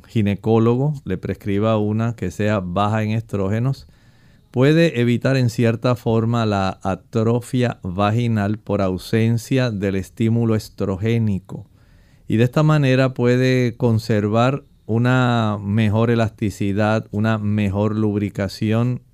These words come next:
y menos desarrollo de esta condición de la atrofia del epitelio vaginal.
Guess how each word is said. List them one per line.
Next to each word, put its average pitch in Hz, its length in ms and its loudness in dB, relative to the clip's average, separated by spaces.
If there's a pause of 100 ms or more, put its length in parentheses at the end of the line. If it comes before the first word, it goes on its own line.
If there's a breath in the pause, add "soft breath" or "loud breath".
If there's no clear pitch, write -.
y 165 400 0
menos 139 760 0
desarrollo 113 920 0
de 104 340 -2
esta 107 240 -4
condición 113 720 -2
de 95 360 -4
la 98 240 -4
atrofia 104 800 -4
del 98 320 -4
epitelio 98 640 -4
vaginal. 120 520 -2